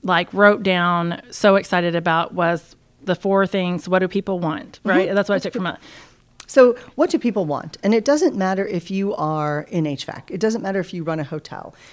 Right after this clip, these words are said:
Speaker 2: It doesn't matter if you run a fast food restaurant. It doesn't matter if you cut hair. What people want, number one, is a good quality product. They want their interactions, number two, with people to be pleasant.
Speaker 1: Mm-hmm.
Speaker 2: They want the process and the procedures to be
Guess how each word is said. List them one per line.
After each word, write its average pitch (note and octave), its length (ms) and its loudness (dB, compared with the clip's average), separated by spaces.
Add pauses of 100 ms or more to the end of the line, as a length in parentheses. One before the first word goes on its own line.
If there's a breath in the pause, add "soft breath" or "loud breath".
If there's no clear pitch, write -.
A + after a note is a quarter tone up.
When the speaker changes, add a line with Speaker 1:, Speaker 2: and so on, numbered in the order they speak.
Speaker 2:
It A3 100 -4
doesn't C#4 240 0
matter G#3 180 -4
if F#3+ 100 -10
you F#3 120 -6
run E3+ 120 -4
a D#3 60 -4
fast D3 320 -10
food D3+ 140 -10
restaurant. D3 420 -8
It G3 80 -6
doesn't B3+ 220 -2
matter G3 160 -4
if F3+ 120 -10
you F3 60 -8
cut - 260 -14
hair. - 340 -14 (320 loud breath)
What A3+ 200 0
people D4+ 400 0
want, D#3 480 -2
number F#3+ 240 -2
one, D#3+ 260 -2
is E3 160 -4
a F3 60 2
good D#3+ 560 0 (320 loud breath)
quality D3+ 800 -4
product. - 600 -12 (300 loud breath)
They G#3 120 6
want G#3+ 260 0
their G#3 120 0
interactions, F3+ 840 -6
number E3+ 260 -2
two, D#3 380 -4
with F#3 220 -4
people D#3+ 400 -4
to - 180 -10
be F3 140 -6
pleasant. - 720 -10 (100)
Speaker 1:
Mm-hmm. D#3+ 320 -8
Speaker 2:
They G3+ 80 4
want G3+ 280 0
the F#3+ 60 -4
process A#3 680 -6
and G3 120 -4
the F#3+ 60 -4
procedures F#3 720 -8
to F3+ 100 -8
be D#3 160 -10